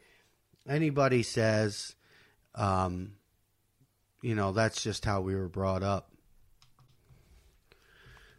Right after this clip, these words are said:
So then after that, you know, after the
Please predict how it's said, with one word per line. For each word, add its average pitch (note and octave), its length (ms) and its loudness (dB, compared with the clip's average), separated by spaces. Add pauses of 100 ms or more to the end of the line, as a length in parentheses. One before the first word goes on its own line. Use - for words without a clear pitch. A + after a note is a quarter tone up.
(140)
So C3+ 280 -2
then C3 160 4
after C3 380 2
that, C3 380 2
you B2+ 160 0
know, A#2 360 0 (600)
after A2 380 -4
the G2 320 -4